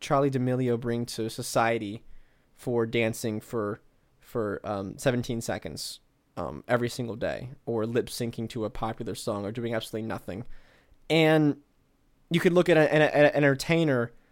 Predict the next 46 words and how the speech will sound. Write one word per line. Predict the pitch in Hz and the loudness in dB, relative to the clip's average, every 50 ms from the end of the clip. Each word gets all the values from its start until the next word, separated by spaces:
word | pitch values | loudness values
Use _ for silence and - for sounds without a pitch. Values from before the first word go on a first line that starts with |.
| _ _ _ _ | _ _ _ _
who, | - 170 151 147 143 139 135 131 127 131 - - _ _ _ _ _ _ _ _ _ - | 0 2 4 4 6 4 4 2 2 0 -6 -16 _ _ _ _ _ _ _ _ _ -2
you | 165 | 2
know, | 156 143 | 2 4
you, | 135 135 143 | 4 4 2
you | 147 147 156 | 4 6 6
wanna | 170 165 | 6 8
compare | 165 156 143 - 156 | 6 6 8 8 8
apples | 135 131 139 143 147 135 127 | 10 10 8 8 6 2 2
to | - - | 6 6
apples. | 131 131 143 - - 120 104 113 - - - | 6 6 6 4 2 -2 -2 -2 -4 -8 -6
You | - 139 | -2 -2
know, | 127 117 | -2 0
some | - 139 127 | 0 0 -2
people | 135 135 131 | 0 0 0
might | 123 123 110 - | 2 0 0 0
criticize | - 143 123 120 - - 120 110 117 120 | 0 2 2 2 2 2 2 2 2 0
me | 113 113 113 | 0 -2 -2
for | 113 - - 113 113 | -4 -4 -6 -6 -6
comparing | 127 - 117 - - - 123 113 104 104 107 120 120 - - | -4 -4 -2 0 0 0 0 -2 -2 -4 -6 -8 -10 -10 -10
a | 127 | -2
business | - - 143 135 131 127 120 - | 4 4 4 4 4 0 -2 -4
C | - - 131 120 113 113 113 | -4 -4 -4 -4 -2 0 0
E | 107 | 2
O | 101 98 98 98 | 2 2 0 -2
to | - - - 110 101 95 | -4 -8 -6 -6 -4 -4
an | 101 95 | -4 -4
entertainer. | 104 104 98 - - 147 135 117 - | -4 -6 -6 -2 -2 -2 0 0 -2
Okay, | 139 139 - 170 165 160 156 - _ _ _ _ - | -4 0 0 2 2 0 -2 -6 _ _ _ _ -2
we'll, | 143 139 135 | -2 -2 0
we'll | - 147 | 0 0
compare | 147 160 147 - 160 147 | 2 2 4 6 4 6
Dave | 143 143 139 139 | 6 6 4 4
Chappelle. | - - 135 - - 143 127 113 113 - | 4 4 8 10 10 10 10 4 2 -2
He's | 143 131 147 | -4 -2 0
worth | 147 147 139 - | 0 0 2 2
fifty | - 151 151 - 143 | 0 0 0 2 0
million | 135 131 127 123 123 120 | 2 2 0 0 0 0
dollars. | 117 120 117 117 113 107 95 117 - - - - _ _ _ _ _ _ - | 2 4 4 4 4 2 0 -2 -6 -10 -14 -20 _ _ _ _ _ _ -2
Charli | - 156 147 143 143 143 | 4 6 8 8 8 6
D'Amelio, | 135 127 127 135 143 143 135 123 117 113 110 110 | 4 4 4 4 4 4 4 4 4 4 4 4
or | 113 113 113 117 | 4 4 2 2
whoever, | 127 127 120 117 | 4 2 2 2
whatever | 110 113 135 135 127 123 | 2 2 2 2 2 0
her | 120 117 | -2 -4
face | 110 - 117 107 113 - - | -2 -2 -2 -2 -2 -2 -4
is, | 117 117 - | -6 -6 -8